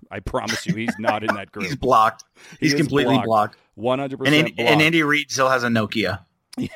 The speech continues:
Speaker 1: he does. He's got a flip phone Razr. Uh, speaking of Adam Gase, we're gonna talk a little bit more about him and the stupid, lousy New York Jets on the second half of the show. But for right now, we gotta go pay some bills, as they say in the radio biz. And then we'll be back after these words.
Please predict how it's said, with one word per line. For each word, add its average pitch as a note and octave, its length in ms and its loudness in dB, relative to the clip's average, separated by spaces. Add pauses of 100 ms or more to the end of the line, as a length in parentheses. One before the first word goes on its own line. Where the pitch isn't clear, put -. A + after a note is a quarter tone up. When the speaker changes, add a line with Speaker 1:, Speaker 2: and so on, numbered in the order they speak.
(120)
Speaker 1:
he F3 100 -6
does. C3 360 -4
He's G2+ 140 -18
got B2+ 120 -6
a G#2+ 40 -12
flip - 280 -12
phone A2 200 -6
Razr. G2+ 360 -8 (380)
Uh, A#2+ 360 4
speaking E3+ 300 0
of C#3+ 60 0
Adam B2+ 200 2
Gase, A#2+ 240 -4
we're A#2+ 60 -10
gonna A#2+ 140 -6
talk A#2 180 -4
a G#2+ 60 -12
little G#2+ 100 -10
bit G#2 140 -10
more A2 160 -2
about G#2 280 -4
him A#2 240 -4
and G#2+ 240 -8
the G2+ 80 -8
stupid, C3+ 420 -6
lousy G#2+ 280 -2
New G#2 100 -6
York G#2 280 -4
Jets G#2 260 -6
on G2+ 140 -8
the G#2 80 -8
second C#3 340 -4
half A#2+ 240 -6
of G2 80 -10
the G2 80 -8
show. A#2+ 320 -2
But A2 220 -4
for B2 120 -4
right D#3+ 240 -4
now, D3+ 280 -2
we D#3 140 -4
gotta G3+ 180 -2
go D#3 100 -6
pay F#3 280 -4
some C#3+ 200 -6
bills, C#3 480 0
as G2+ 240 -10
they G2 120 -8
say A2+ 260 -4
in A2 80 -4
the G#2 80 -4
radio B2 380 -4
biz. C3+ 580 -4 (1080)
And G#2 160 -2
then G#2+ 80 -2
we'll G#2 100 -2
be G2+ 80 -4
back G#2+ 280 0
after G#2+ 480 0
these C3+ 480 0
words. G2+ 480 0